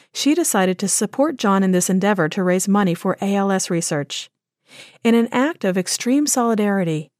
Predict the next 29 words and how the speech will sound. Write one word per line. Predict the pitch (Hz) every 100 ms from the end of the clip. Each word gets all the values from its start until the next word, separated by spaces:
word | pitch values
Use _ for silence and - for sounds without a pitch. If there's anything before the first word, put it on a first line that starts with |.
| _ -
Jean | - 285
Ann | 269 226
showed | - 254 269
up | 190 - _ -
and | 202 180
ran | 165
it | 180
with | 180 170
him. | 170 151 160 _ _ _ _ _ _ _ _ _
Inspiring | 220 208 - 220 226 247 247 220
leaders | 226 277 160 160 - - -
to | 208
do | 220
more. | 202 202 160 147 - _ _ _ _ _ _ _ _ _ -
There | 302 339
have | 392
been | 392 359
times | 196 190 190
over | 180 180
the | 170
last | 160 175 -
five | 185 170 170
years | 170 151 156
when | - 208
the | 208
leaders | 202 240 302 247
of | 180
an | 175
organization | 160 160 156 180 202 151 156